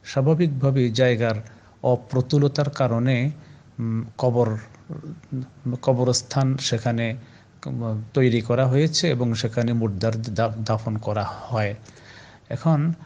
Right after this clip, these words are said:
সেই মসজিদে নামাজ পড়ার দ্বারা কবরের প্রতি শ্রদ্ধা নিবেদন করার কোনো ইচ্ছা, কোনো দৃষ্টিভঙ্গি কোনো মুসল্লিরই নাই, থাকে না, এবং বিশেষ কোনো ব্যক্তিকে সেখানে দাফন করাও হয় না যে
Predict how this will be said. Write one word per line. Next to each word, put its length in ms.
সেই 180
মসজিদে 480
নামাজ 400
পড়ার 320
দ্বারা 400
কবরের 400
প্রতি 260
শ্রদ্ধা 440
নিবেদন 400
করার 300
কোনো 420
ইচ্ছা, 520
কোনো 260
দৃষ্টিভঙ্গি 680
কোনো 180
মুসল্লিরই 720
নাই, 400
থাকে 280
না, 140
এবং 280
বিশেষ 280
কোনো 200
ব্যক্তিকে 460
সেখানে 340
দাফন 360
করাও 360
হয় 220
না 120
যে 180